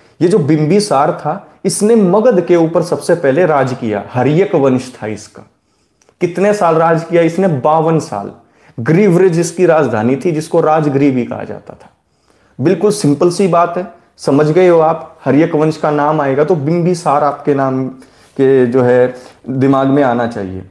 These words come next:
ठीक है, अब ये जो बिंबिसार था, उसके बारे में तीन चार चीजें लिख लो, ये हर्यक वंश आपका कंप्लीट हो जाएगा पांच मिनट के अंदर ही। उसका वंश था हर्यक वंश।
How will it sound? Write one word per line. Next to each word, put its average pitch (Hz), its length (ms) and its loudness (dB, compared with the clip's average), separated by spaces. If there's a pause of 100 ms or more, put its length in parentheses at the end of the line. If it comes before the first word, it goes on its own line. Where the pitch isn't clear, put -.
(400)
ठीक 175 220 0
है, - 120 -12 (1700)
अब 202 360 0
ये 156 160 4
जो 214 100 2
बिंबिसार 180 680 2
था, 147 540 -2
उसके 214 320 2
बारे 160 280 2
में 196 120 0 (120)
तीन 220 200 2
चार 208 220 2
चीजें 180 320 2
लिख 120 240 0
लो, 107 140 -4 (360)
ये 151 120 2
हर्यक 135 420 2
वंश 165 320 0
आपका 156 260 0
कंप्लीट 170 500 -2
हो 120 80 0
जाएगा 104 360 -6 (340)
पांच 147 260 0
मिनट 123 240 -2
के - 100 -8
अंदर 107 260 -8
ही। - 60 -14 (1400)
उसका 208 300 0
वंश 208 360 2
था 220 200 0
हर्यक 151 460 2
वंश। 101 400 -4